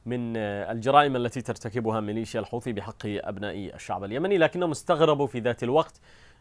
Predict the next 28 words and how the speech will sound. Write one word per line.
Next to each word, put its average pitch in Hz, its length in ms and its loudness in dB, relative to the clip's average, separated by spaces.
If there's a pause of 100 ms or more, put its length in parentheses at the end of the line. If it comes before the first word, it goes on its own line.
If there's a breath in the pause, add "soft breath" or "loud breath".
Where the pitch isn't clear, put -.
أنه 110 200 -4
كيف 208 340 6
ل-، 120 560 6
لهذا 131 640 0
التقرير 123 640 0
أن 113 100 -4
يفصل 113 520 -4
ويبين 131 680 0
جرائم 170 540 6 (360 soft breath)
يندى 151 320 6
لها 131 200 0
جبين 123 300 -2
الإنسانية 139 680 2
ولا 151 460 10
يتم 196 320 6
اتخاذ 160 420 2
ميليشيا 131 340 0
الحوثي 117 320 -4
جماعة 110 400 0
إرهابية. 87 560 -6
يعني 131 380 2 (360 loud breath)
هنالك 175 640 10 (520)
لبس 160 340 4
في 127 320 -8
الموضوع، 113 400 -4
هنالك 147 460 -2 (240)
ريبة 139 360 6
وشك 117 340 0